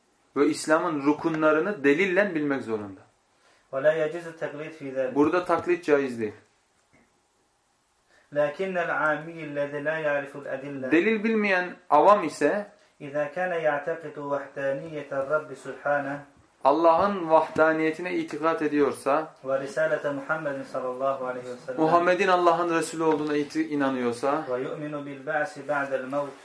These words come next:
Speaker 1: ölümden sonraki dirilişe iman ediyorsa,
Speaker 2: Ve bil cenneti ven nar.
Speaker 1: cennete ve ateşe, cehenneme,
Speaker 2: Enne hâzihil umûre şirkiyye.
Speaker 1: ha, şirklerin de şirk olduğuna itikat ediyor.
Speaker 2: Elleti tuf'alu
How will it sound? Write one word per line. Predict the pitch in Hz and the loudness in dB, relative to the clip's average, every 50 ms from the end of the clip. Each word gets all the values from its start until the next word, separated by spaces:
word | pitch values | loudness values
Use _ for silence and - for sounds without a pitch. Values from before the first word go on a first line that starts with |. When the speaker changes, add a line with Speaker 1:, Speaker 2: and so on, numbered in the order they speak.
| - | 2
Speaker 1:
ölümden | 139 143 147 160 165 165 180 190 190 | 4 4 4 4 2 0 0 0 0
sonraki | 185 - 185 170 170 165 170 160 | 0 -2 -4 -4 -4 -4 -4 -2
dirilişe | 151 156 156 156 156 156 156 - 147 | -2 0 0 0 -2 -2 -2 -2 0
iman | 147 147 151 160 160 156 151 | 0 2 4 4 4 4 2
ediyorsa, | 143 135 135 131 127 127 - - 151 - - - | 0 0 0 -2 -4 -4 -2 0 0 0 0 0
Speaker 2:
Ve | 123 127 135 | -4 -8 -8
bil | 139 131 127 | -8 -10 -8
cenneti | 135 139 139 143 139 135 - 147 139 131 | -8 -8 -8 -8 -10 -10 -10 -12 -10 -8
ven | 135 135 131 131 | -8 -8 -8 -8
nar. | 135 139 143 139 127 120 | -6 -6 -4 -4 -4 0
Speaker 1:
cennete | 123 139 143 147 147 147 151 - 185 180 | 4 4 4 4 4 2 2 2 2 2
ve | 170 156 | 4 4
ateşe, | 147 139 - - - - - - 147 147 - - 123 | 4 4 2 0 -4 -4 -2 -2 -2 -2 -4 -4 -4
cehenneme, | 127 120 123 123 123 123 120 131 139 160 165 156 - - | -2 -2 -2 -2 -4 -4 -4 -4 -6 -6 -8 -10 -10 -8
Speaker 2:
Enne | 147 151 156 156 151 | -6 -6 -4 -4 -4
hâzihil | 151 147 147 143 139 139 147 151 151 147 131 | -4 -4 -4 -4 -6 -6 -6 -8 -10 -10 -10
umûre | 131 135 135 139 151 156 151 147 139 - - - | -10 -10 -10 -8 -8 -6 -6 -6 -8 -8 -12 -14
şirkiyye. | 143 131 - - - 151 147 139 135 131 131 | -16 -16 -16 -16 -16 -14 -12 -6 -4 -4 -2
Speaker 1:
ha, | 131 131 123 120 | 0 0 -2 -2
şirklerin | - - - 147 147 - - 156 156 175 196 196 | -2 -2 -2 -2 -2 0 2 4 4 4 4 2
de | 190 165 | 0 -2
şirk | - - 151 151 - - - | 0 0 -2 -2 0 2 2
olduğuna | 170 160 151 156 151 147 143 | 2 2 2 2 0 0 0
itikat | 139 135 131 131 - - - 123 120 - | 0 -2 -6 -8 -6 -2 0 0 0 0
ediyor. | 123 120 113 117 127 143 175 - - - - | -2 -4 -2 0 0 0 0 0 -4 -8 -8
Speaker 2:
Elleti | 135 135 139 147 151 156 147 - 135 - | -8 -6 -4 -4 -4 -4 -4 -8 -14 -14
tuf'alu | - 165 - - 139 139 143 | -14 -14 -10 -8 -6 -6 -6